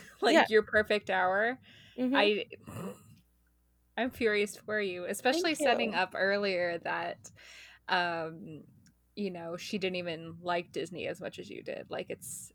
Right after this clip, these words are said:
Speaker 1: it's
Speaker 2: Right.
Speaker 1: so, ah, you
Speaker 2: And,
Speaker 1: know, you
Speaker 2: like
Speaker 1: set that up really well.
Speaker 2: Right. And, like, she loves it now 'cause, like, we, we do a lot of Disney stuff together. Um, she's been on my podcast many times, but,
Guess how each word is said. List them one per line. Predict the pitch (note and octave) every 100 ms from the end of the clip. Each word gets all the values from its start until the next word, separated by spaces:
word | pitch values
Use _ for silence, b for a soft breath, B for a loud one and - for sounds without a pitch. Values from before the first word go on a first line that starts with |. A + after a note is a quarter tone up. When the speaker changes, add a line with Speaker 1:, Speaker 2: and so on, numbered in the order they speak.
| -
Speaker 1:
it's | A3+
Speaker 2:
Right. | A3+ -
Speaker 1:
so, | G#3+ G3+ G#3+ G3+ - - - -
ah, | - A3 A3+ G#3 G#3+ E3+ - - - -
you |
Speaker 2:
And, | C#4
Speaker 1:
know, | A3+
you | G#3+
Speaker 2:
like | C#4+
Speaker 1:
set | C4+ B3
that | A#3
up | A3+ G3
really | F#3 F3+
well. | D3+ - G3 - - -
Speaker 2:
Right. | A#3 F#3+ - - -
And, | B3
like, | C#4 D4
she | C4+ D4 C#4
loves | C4 C4+
it | D4 D#4+ B3+
now | A3+ G#3 G3+ G#3
'cause, | G#3 G3+ G3 G3+
like, | G3
we, | G#3+ A3 A3 _
we | G#3
do | A3
a |
lot | G3+ F#3+
of | F3
Disney | F3+ F3+ F#3
stuff | - -
together. | F#2 F#2 - - G#3 _ -
Um, | F#3+ F3+
she's | G3 G3 F3+
been | F#3
on | F3+ E3+
my | F3
podcast | - - - - - - - - - _ -
many | G3 G3
times, | - F3+ F3+ F#3 -
but, | F#3 F3+